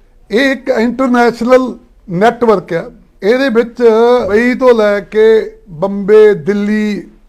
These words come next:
ਪੰਜਾਬ ਦੇ ਕੁਝ ਹਿੱਸਿਆਂ ਤੋਂ ਲੈ ਕੇ ਲੰਡਨ, ਨਿਊਯਾਰਕ ਤੱਕ ਇਹਦੀਆਂ ਜੜ੍ਹਾਂ ਨੇ। ਪੂਰੇ ਵਰਲਡ ਵਾਈਡ ਦੇ ਵਿੱਚ ਇਹ ਚੱਲਦਾ, ਜਿਹੜਾ ਇਹ,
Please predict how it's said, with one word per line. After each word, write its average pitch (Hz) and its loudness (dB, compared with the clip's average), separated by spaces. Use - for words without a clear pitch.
ਪੰਜਾਬ 185 0
ਦੇ 202 0
ਕੁਝ 190 -4
ਹਿੱਸਿਆਂ 196 -4
ਤੋਂ 190 -4
ਲੈ 175 -4
ਕੇ 190 -4
ਲੰਡਨ, 180 -6
ਨਿਊਯਾਰਕ 214 2
ਤੱਕ 185 -2
ਇਹਦੀਆਂ 214 2
ਜੜ੍ਹਾਂ 185 0
ਨੇ। 220 -2
ਪੂਰੇ 208 -2
ਵਰਲਡ 196 -2
ਵਾਈਡ 185 0
ਦੇ 185 -2
ਵਿੱਚ 180 -4
ਇਹ 170 -4
ਚੱਲਦਾ, 160 -8
ਜਿਹੜਾ 180 -2
ਇਹ, 185 2